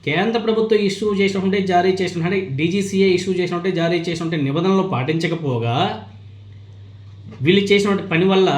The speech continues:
తిరిగి మళ్ళీ ప్రభు-, డీజీసీఏ తమ యొక్క ప్రతిపాదనను వెనక్కి తీసుకొని మేము మళ్ళీ పునరాలోచన చేస్తాం, దీని గురించి చూస్తామని చెప్పేసి వెనక్కి తీసుకొని మళ్ళీ కన్విన్స్ అయింది గవర్నమెంటే. ఎందుకు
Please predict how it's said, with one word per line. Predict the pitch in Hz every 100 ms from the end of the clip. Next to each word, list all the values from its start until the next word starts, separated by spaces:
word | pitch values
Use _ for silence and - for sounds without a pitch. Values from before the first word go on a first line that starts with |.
| 165 190 - - - -
తిరిగి | 170 247 214 170 185 - - - -
మళ్ళీ | 170 202
ప్రభు-, | 156 151 202 147
డీజీసీఏ | 139 175 202 196 185 156 165 190
తమ | - 165
యొక్క | 156 147 156 143 - - - -
ప్రతిపాదనను | 139 170 196 190 156
వెనక్కి | 135 165 -
తీసుకొని | 165 160 147 151 165
మేము | 156 143
మళ్ళీ | 151 170 131 - - - -
పునరాలోచన | - 151 175 175 170 143
చేస్తాం, | 135 147 180 180 -
దీని | 131 135
గురించి | 165 175 -
చూస్తామని | 170 - 160 143
చెప్పేసి | 139 135 131
వెనక్కి | 151 165 147
తీసుకొని | 127 139 123 - - - - - - - - -
మళ్ళీ | 143 151 - - - -
కన్విన్స్ | 208 262 262 226
అయింది | 214 175
గవర్నమెంటే. | 170 175 170 165 - - - _ - - - - -
ఎందుకు | 220 302 262